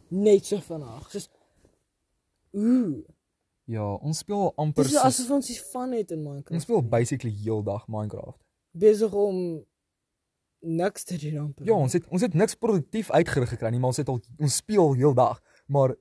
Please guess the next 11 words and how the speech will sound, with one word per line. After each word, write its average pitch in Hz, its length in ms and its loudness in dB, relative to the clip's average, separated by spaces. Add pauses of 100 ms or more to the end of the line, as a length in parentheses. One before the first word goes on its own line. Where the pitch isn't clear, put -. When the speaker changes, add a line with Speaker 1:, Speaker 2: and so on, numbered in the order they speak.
(840)
Speaker 2:
die 131 100 -2
ding 175 200 8
is, 135 220 2
soos, 131 180 -2 (720)
as 143 140 -4
jy 143 100 2
speel, 131 480 2 (320)
voel 190 220 2
dit 170 120 0
nie 127 80 -2
soos, 120 220 -10